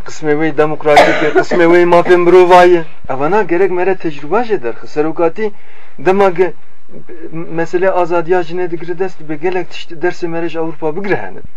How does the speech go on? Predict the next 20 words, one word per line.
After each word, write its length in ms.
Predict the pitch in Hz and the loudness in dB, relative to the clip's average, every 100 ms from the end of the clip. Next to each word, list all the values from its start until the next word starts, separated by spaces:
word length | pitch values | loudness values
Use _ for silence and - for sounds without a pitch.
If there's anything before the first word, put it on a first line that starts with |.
| - | -4
Çünkü 340 | 175 175 139 | -4 -4 -4
duyarlılığına 800 | 147 147 143 143 147 202 254 185 | 0 2 4 2 -2 2 2 4
beramberî 460 | 160 147 139 139 135 | 4 2 0 -2 -2
cinsê 380 | 131 147 143 | -4 -4 -4
xwe 200 | 135 170 | -2 -2
di 40 | 127 | -2
Avrupa 420 | 123 139 143 123 | -4 -4 -4 -4
dixurt, 280 | - 254 294 - - - - - - | -4 -4 -4 -6 -6 -6 -4 -4 -4
gerek 240 | - 151 | -4 -2
em 160 | 160 147 | -2 0
vana 260 | 156 180 | 0 0
kabul 340 | 156 160 208 175 | -2 -2 -2 -2
bikin. 240 | 143 117 - - - | -4 -4 -4 -6 -4
Na 140 | 151 196 | 2 4
meselen 480 | 202 190 202 185 156 | 4 4 4 2 0
di 40 | |
jiyana 360 | 156 208 214 208 | 2 4 4 4
me 220 | 208 202 | 4 6
rojane 480 | 190 180 190 202 | 4 4 4 2
de, 120 | 165 | 0